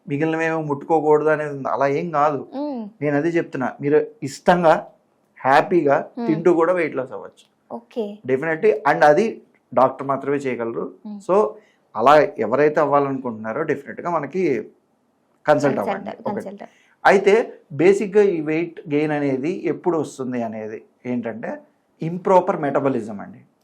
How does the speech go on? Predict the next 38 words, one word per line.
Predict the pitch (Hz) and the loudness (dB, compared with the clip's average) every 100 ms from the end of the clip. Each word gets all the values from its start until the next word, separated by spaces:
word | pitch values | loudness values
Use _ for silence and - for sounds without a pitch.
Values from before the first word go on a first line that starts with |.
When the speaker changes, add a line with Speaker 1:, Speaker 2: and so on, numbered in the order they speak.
| _ | _
Speaker 2:
ఇంప్రాపర్. | 220 208 - - _ _ | -20 -20 -20 -20 _ _
Speaker 1:
మెటబాలిజం | 135 131 113 104 - | -2 0 -2 -4 -8
అంటే | 131 208 220 - _ - | -2 -2 -4 -12 _ -4
మనం | 135 | -2
ఎంత | 135 135 | -2 -2
తింటున్నామో | 160 139 131 113 131 - - | -4 -4 -4 -6 -6 -8 -4
అది | 123 | -4
ఎంత | 127 143 | -2 0
డైజెస్ట్ | 139 147 143 | 0 0 -2
అవుతుంది, | 123 104 110 170 | -6 -6 -8 0
బాడీకి | 147 147 190 190 | 4 6 4 0
ఎంత | 147 131 | 0 -2
వెళ్తుంది, | 117 113 104 - _ - | -6 -10 -16 -16 _ -10
Speaker 2:
మ్మ్. | 233 196 196 _ _ _ _ 190 | -8 -8 -12 _ _ _ _ -2
Speaker 1:
మిగిలిందంతా | 185 196 185 196 | 0 2 0 -2
ఫ్యాట్ | 208 160 160 | 2 4 4
కింద | 160 160 | 0 -6
స్టోర్ | 143 151 139 | -4 -2 0
అవ్వడం, | 139 131 127 - _ _ _ _ - | 2 0 -4 -10 _ _ _ _ -4
లివర్ | 139 147 160 160 | 2 6 6 6
మీద | 156 | -2
బర్డెన్ | 139 139 139 139 | 2 4 4 2
పడడం | 127 117 127 123 _ _ _ _ | 0 -2 -6 -8 _ _ _ _
అనేది | 135 135 180 | -2 0 -2
ఉంటుందండి. | 151 113 95 101 _ _ _ _ 220 | -6 -10 -14 -20 _ _ _ _ -16
Speaker 2:
ఓకే. | - 226 - _ _ _ _ 139 | -14 -16 -18 _ _ _ _ 0
Speaker 1:
దీన్ని | 175 220 | 2 4
కరెక్ట్ | 214 165 - 147 | 2 0 0 -4
చేసుకోవడానికి | 139 110 107 127 156 - - - | -4 -6 -6 -8 -6 -6 -6 -10
నేను | 170 | -8
ఒక | 165 - | -8 -8
సింపుల్ | 147 143 185 180 | -12 -8 -6 -6
సొల్యూషన్ | - 143 135 139 135 | -2 0 0 -2 -4
అయితే | 120 123 | -6 -6
చెప్తాను, | 180 135 - - - - | -6 -8 -8 -20 -16 -10
Speaker 2:
Sure, | 196 - | -10 -12
sir. | - | -18
Speaker 1:
మనం | - | -18